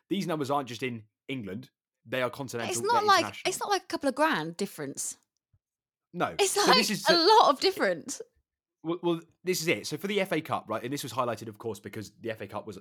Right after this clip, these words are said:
Speaker 1: F A Cup final was on Sunday. The total prize pot, so the entirety of the money invested into the Women's F A Cup, which is shared by three hundred clubs,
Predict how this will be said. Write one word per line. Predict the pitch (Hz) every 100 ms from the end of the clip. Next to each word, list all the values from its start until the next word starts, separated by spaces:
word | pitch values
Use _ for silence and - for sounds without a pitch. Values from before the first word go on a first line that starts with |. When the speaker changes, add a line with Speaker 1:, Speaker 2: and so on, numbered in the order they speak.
| 117
Speaker 1:
F | 123
A | 107
Cup | 110
final | 101 107 95
was | 98
on | 95
Sunday. | - 104 80 87 - - - _ _ _ _
The | 160
total | 160 196 226 226
prize | 170 - 165 147
pot, | - - 92 -
so | 117
the | 117 117
entirety | 113 - 175 175 160 156
of | 123
the |
money | 120 107 101 101 _
invested | 143 147 123 120 - 95 92
into | 143 135 - 117 101
the | 107
Women's | 104 190 147 101
F | 113 101
A |
Cup, | 85 87 - _ _ _
which | 120 110 120
is |
shared | - 143 123 113
by | 110
three | 104 135 175
hundred | 156 156 117 113 -
clubs, | 95 85 101 -